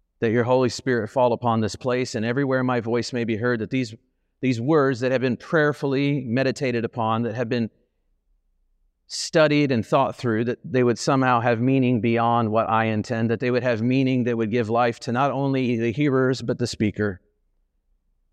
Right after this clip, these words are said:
You are God, and we ask that you be here. It is in the matchless name of your Son, our Savior, Christ the Lord, that we pray, and God's people together say, "Amen."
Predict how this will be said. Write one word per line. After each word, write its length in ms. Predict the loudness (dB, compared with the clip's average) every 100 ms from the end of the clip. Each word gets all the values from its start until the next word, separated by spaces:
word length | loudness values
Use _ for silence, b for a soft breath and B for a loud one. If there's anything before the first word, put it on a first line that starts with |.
| _ _ _ _ _ _ _ _ _ _ _ _ _ _ _ _ _ _ _ _ _ 0
You 100 | 2
are 60 | 4
God, 440 | 4 2 0 -4 -10 _ _ _ _ _ _ _ -6
and 80 | 0
we 80 | 2
ask 220 | 0 -2
that 120 | -4
you 80 | 0
be 140 | 0
here. 340 | -2 -4 -6 -12 _ _ _ _ _ _
It 100 | 0
is 140 | 2 2
in 60 |
the 40 | 2
matchless 420 | 2 0 -2 -4
name 160 | -2 -2
of 80 |
your 200 | 0 -2
Son, 420 | -2 -2 -2 0 0
our 180 | 0
Savior, 360 | -2 -2 -2 -2
Christ 340 | 0 0 0
the 80 | -2
Lord, 220 | 0 0
that 80 | 0
we 120 | -2
pray, 320 | -2 0 0 2
and 80 |
God's 280 | 2 2 2
people 280 | 0 0 0
together 380 | 0 0 2 0
say, 380 | -2 -2 -2 -6 _ _ _ _ _ _ _ _ -8
"Amen." 320 | -6 -6